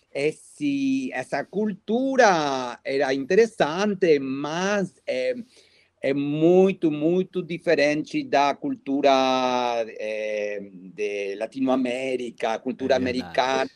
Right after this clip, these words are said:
Speaker 1: mais distante, mais, é, diferente. Então,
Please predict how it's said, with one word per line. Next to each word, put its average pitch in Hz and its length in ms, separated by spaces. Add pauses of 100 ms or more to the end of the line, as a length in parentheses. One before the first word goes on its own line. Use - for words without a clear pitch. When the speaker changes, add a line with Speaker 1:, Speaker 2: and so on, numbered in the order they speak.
(380)
Speaker 1:
mais 139 760
distante, 123 1400
mais, 120 600
é, 117 300 (600)
diferente. 131 1400
Então, 135 400